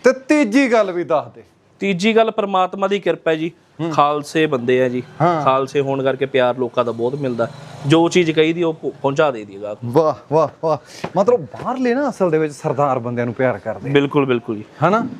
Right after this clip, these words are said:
Speaker 2: ਜਿਵੇਂ
Speaker 1: ਤੇ
Speaker 2: ਹੁਣ ਆਹ
Speaker 1: ਉਹਦਾ
Speaker 2: ਮਾਲ ਹੈ ਜੀ, ਤੁਸੀਂ ਹੱਥ ਲਾ ਕੇ ਦੇਖੋ। ਤੇ ਜਿਹੜੀ ਪਾਲਿਸ਼ ਹੋਈ ਆ,
Speaker 1: ਹੂੰ।
Speaker 2: ਮੈਟ ਪਾਲਿਸ਼ ਹੋਈ, ਇਹਦੀ ਕੁਆਲਿਟੀ ਆ ਜਿਹੜੀ,
Speaker 1: ਹੂੰ।
Speaker 2: ਜਦੋਂ ਇੱਥੇ ਬੰਦਾ ਬਹਿ ਗਿਆ ਉਹਦੀ ਰੂਹ ਖੁਸ਼ ਹੋ ਜਾਊਗੀ, ਇੰਨੀ ਗਾਰੰਟੀ ਆ।
Speaker 1: ਹੂੰ, ਜਦੋਂ ਟੱਚ ਕਰੂਗਾ ਨਾ, ਟੱਚ ਕਰੂਗਾ
Speaker 2: ਹਾਂਜੀ, ਹਾਂਜੀ।
Speaker 1: ਤੇ ਤੁਹਾਨੂੰ ਮਹਿਸੂਸ ਹੋਊਗਾ ਵੀ ਜਿਵੇਂ ਤੁਸੀਂ ਕਿਸੇ ਸੱਪ ਨੂੰ ਹੱਥ ਲਾ ਲਿਆ ਹੋਵੇ।
Speaker 2: ਹੂੰ।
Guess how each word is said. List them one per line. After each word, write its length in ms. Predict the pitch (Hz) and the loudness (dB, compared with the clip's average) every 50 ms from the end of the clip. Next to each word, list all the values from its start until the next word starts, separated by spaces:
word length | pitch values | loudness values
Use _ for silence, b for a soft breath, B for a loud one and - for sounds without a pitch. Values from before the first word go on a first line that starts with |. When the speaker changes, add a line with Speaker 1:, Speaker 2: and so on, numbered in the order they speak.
| - - - | -16 -6 0
Speaker 2:
ਜਿਵੇਂ 180 | 135 131 139 147 | 0 2 2 2
Speaker 1:
ਤੇ 60 | 170 | 2
Speaker 2:
ਹੁਣ 80 | 151 | 2
ਆਹ 100 | 139 139 | 2 2
Speaker 1:
ਉਹਦਾ 140 | 139 156 147 | 2 2 0
Speaker 2:
ਮਾਲ 280 | 151 156 139 131 117 104 | 0 0 0 -2 -2 -4
ਹੈ 40 | 80 | -8
ਜੀ, 60 | - _ _ _ _ - | -14 _ _ _ _ -14
ਤੁਸੀਂ 220 | 143 123 - 151 | -8 -4 -2 0
ਹੱਥ 240 | 156 151 - - 143 | 0 0 -2 -2 -4
ਲਾ 120 | 135 127 | -4 -4
ਕੇ 100 | 120 120 | -4 -6
ਦੇਖੋ। 460 | 92 - - _ _ _ _ - - - - - - | -12 -14 -16 _ _ _ _ -20 -20 -20 -14 -6 -2
ਤੇ 60 | 190 | 0
ਜਿਹੜੀ 180 | 190 190 208 | 2 2 2
ਪਾਲਿਸ਼ 440 | 196 - 165 151 147 147 147 139 - | 2 4 4 4 4 4 0 0 0
ਹੋਈ 200 | 147 139 131 131 | 0 0 0 0
ਆ, 80 | 127 127 - _ _ _ - | -2 -4 -6 _ _ _ -2
Speaker 1:
ਹੂੰ। 220 | 170 202 180 127 98 135 | -2 0 -2 -2 -2 -2
Speaker 2:
ਮੈਟ 320 | 131 131 135 139 135 147 | 0 2 2 0 -2 -4
ਪਾਲਿਸ਼ 340 | 139 - 131 127 120 117 - | -4 -4 -2 -2 -2 -4 -4
ਹੋਈ, 100 | 117 147 | -6 -6
ਇਹਦੀ 140 | 180 226 226 | -6 -6 -6
ਕੁਆਲਿਟੀ 580 | - - 156 143 139 131 131 127 - 143 139 | -2 2 2 4 2 2 0 -4 -6 -4 -4
ਆ 60 | 139 | -2
ਜਿਹੜੀ, 260 | 135 147 151 160 170 165 - - - - - - | -2 -2 -4 -4 -4 -8 -10 -18 -20 -8 -2 0
Speaker 1:
ਹੂੰ। 260 | 180 208 190 151 175 | 2 2 2 2 2
Speaker 2:
ਜਦੋਂ 240 | 156 165 170 185 196 | 2 2 4 4 4
ਇੱਥੇ 240 | 202 202 196 208 208 | 2 2 2 0 -2
ਬੰਦਾ 440 | 196 170 156 143 143 147 156 170 165 | -2 -2 0 0 0 2 2 0 0
ਬਹਿ 320 | 151 135 135 156 170 175 | 0 0 0 0 0 0
ਗਿਆ 80 | 180 185 | -2 -4
ਉਹਦੀ 160 | 190 208 202 | -4 -2 0
ਰੂਹ 240 | 185 202 240 277 233 | 2 2 2 2 2
ਖੁਸ਼ 260 | - 220 190 - - | 0 -2 -2 -2 -4
ਹੋ 120 | 139 120 | -6 -6
ਜਾਊਗੀ, 220 | 110 110 107 120 151 | -6 -6 -4 -2 -2
ਇੰਨੀ 200 | 165 170 180 185 | -2 -2 -2 -2
ਗਾਰੰਟੀ 440 | 175 165 147 139 135 - 127 110 - | 0 -2 -2 -2 -4 -8 -10 -10 -10
ਆ। 280 | - - - - - 98 135 | -14 -20 -20 -20 -10 -4 -2
Speaker 1:
ਹੂੰ, 380 | 165 185 196 190 185 170 127 98 | -2 0 0 0 0 0 0 2
ਜਦੋਂ 300 | - 165 175 196 220 247 - - | 2 2 2 2 0 -2 -2 0
ਟੱਚ 280 | - 202 175 - - - | 0 2 2 0 -2 -2
ਕਰੂਗਾ 380 | 180 - 202 175 180 156 160 196 | 0 0 0 0 0 -2 -2 -2
ਨਾ, 80 | 269 | -2
ਟੱਚ 360 | 277 - - 208 185 - - | -4 -2 -2 -4 -4 -4 -6
ਕਰੂਗਾ 360 | 165 - 170 156 160 151 139 160 | -4 -2 -2 0 0 2 2 2
Speaker 2:
ਹਾਂਜੀ, 200 | 202 113 120 120 | 2 0 -2 -6
ਹਾਂਜੀ। 280 | 127 117 110 107 101 | -6 -8 -8 -8 -10
Speaker 1:
ਤੇ 100 | 107 247 | -8 -8
ਤੁਹਾਨੂੰ 380 | - - - 208 202 214 226 220 | -8 -4 -2 -2 0 0 0 0
ਮਹਿਸੂਸ 460 | 196 170 - - 175 170 185 175 - | 0 -2 -2 -2 -2 0 0 0 0
ਹੋਊਗਾ 280 | 180 170 170 190 240 247 | 0 0 2 2 2 2
ਵੀ 140 | 240 294 | 0 -2
ਜਿਵੇਂ 260 | 226 208 233 233 240 233 | -6 -4 -4 -4 -4 -4
ਤੁਸੀਂ 260 | - - - 269 262 | -6 -6 -4 -2 0
ਕਿਸੇ 180 | - 254 302 | 2 2 2
ਸੱਪ 420 | - - - - 156 151 - - 185 | 0 0 2 2 2 2 2 0 0
ਨੂੰ 200 | 175 180 196 208 | 2 2 2 0
ਹੱਥ 180 | 202 - - | 0 0 0
ਲਾ 180 | 147 139 131 123 | 0 2 2 0
ਲਿਆ 160 | 113 113 104 | 0 -2 -6
ਹੋਵੇ। 140 | 95 139 147 | -8 -8 -8
Speaker 2:
ਹੂੰ। 200 | 135 123 113 120 | -6 -6 -8 -10